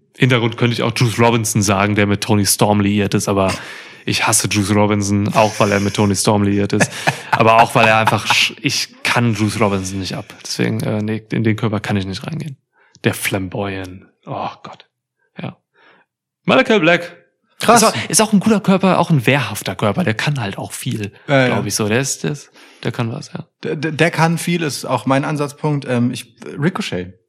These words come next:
Speaker 2: Ich kann halt alles.
Speaker 1: <laughs>
Speaker 2: Kann, kann aber alles. Sa-, sag mir, sag mir irgendwas, was Ricochet nicht kann. Und ich sag, nee, falsch.
Speaker 1: Ja, ja.
Speaker 2: So, also,
Speaker 1: Ja.
Speaker 2: weißt du? Ricochet.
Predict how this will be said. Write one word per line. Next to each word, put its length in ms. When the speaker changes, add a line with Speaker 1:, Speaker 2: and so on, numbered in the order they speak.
Speaker 2:
Ich 100
kann 160
halt 120
alles. 180
Speaker 1:
<laughs> 300
Speaker 2:
Kann, 160
kann 160
aber 140
alles. 320
Sa-, 180
sag 200
mir, 160
sag 200
mir 120
irgendwas, 640
was 240
Ricochet 400
nicht 220
kann. 280
Und 100
ich 100
sag, 200
nee, 200
falsch. 360
Speaker 1:
Ja, 300
ja. 300
Speaker 2:
So, 260
also, 320
Speaker 1:
Ja. 280
Speaker 2:
weißt 180
du? 160
Ricochet. 340